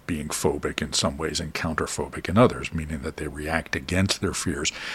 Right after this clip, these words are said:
And if we think of the scenes, you know, some of the scenes with Annie, particularly the scene with Peter Frampton's daughter in the jewelry store, she's pretty darn aggressive there, right? And, you know, in some other places as well. So, um,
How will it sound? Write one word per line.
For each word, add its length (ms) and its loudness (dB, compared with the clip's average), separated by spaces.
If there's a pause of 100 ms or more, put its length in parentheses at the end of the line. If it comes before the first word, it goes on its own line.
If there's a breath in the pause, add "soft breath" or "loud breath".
(140 loud breath)
And 100 8
if 80 6
we 80 8
think 260 8
of 100 10
the 120 4
scenes, 800 4
you 80 4
know, 80 -2
some 200 6
of 60 6
the 80 2
scenes 340 0
with 160 -4
Annie, 260 -4
particularly 960 2
the 160 -4
scene 580 2 (360 loud breath)
with 200 0
Peter 220 4
Frampton's 560 0
daughter 440 8
in 200 -2
the 80 -6
jewelry 420 6
store, 420 -2 (360 loud breath)
she's 240 4
pretty 240 10
darn 240 10
aggressive 480 8
there, 200 -8 (120)
right? 340 2
And, 380 0
you 80 2
know, 160 2
in 60 0
some 180 4
other 160 8
places 440 2
as 200 -6
well. 240 4 (340 loud breath)
So, 520 8
um, 440 4